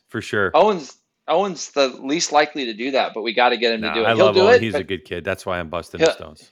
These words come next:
Speaker 2: he'll try to do it, but he'll be looking away from you with a sheepish grin while he's doing it. So we, we
Speaker 1: <laughs>
Speaker 2: gotta get him to look you right in the face and give you some Bostonian stuff or whatever. Let's talk about stock thousand
Speaker 1: Oy,
Speaker 2: because
Speaker 1: yeesh.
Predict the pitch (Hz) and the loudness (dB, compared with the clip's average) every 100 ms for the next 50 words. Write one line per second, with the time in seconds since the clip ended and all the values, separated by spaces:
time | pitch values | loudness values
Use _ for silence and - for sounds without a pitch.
0 | - 165 - - 180 254 151 123 107 113 | 0 0 0 4 6 6 4 0 0 -2
1 | _ - 127 131 127 139 156 127 123 123 | _ -6 -4 0 0 0 0 0 0 0
2 | 123 113 113 107 - 123 107 - 117 110 | -8 -6 -6 -6 -6 -8 -10 -10 -6 -6
3 | 104 104 98 95 110 98 80 104 90 104 | 0 0 -2 -6 -10 -10 -10 -10 -8 -10
4 | 95 110 123 123 120 123 110 117 120 110 | -8 -4 0 0 0 -2 -2 -6 -6 -4
5 | 110 110 101 - 110 107 - 101 95 92 | -2 -2 -6 -8 -6 -6 -8 -14 -16 -18
6 | _ _ _ _ _ 131 127 127 110 95 | _ _ _ _ _ -6 -4 -4 -6 0
7 | 107 110 113 110 110 104 - 95 107 101 | 0 0 -4 -2 -4 -6 -6 -4 -4 -4
8 | 107 110 123 156 220 220 220 262 - - | 0 0 2 2 2 2 4 4 4 4
9 | 165 165 - - 135 147 143 127 120 104 | 4 4 0 0 4 4 4 -2 -4 0
10 | 135 131 120 - 101 143 - - | 4 4 2 -10 -6 -6 -6 -14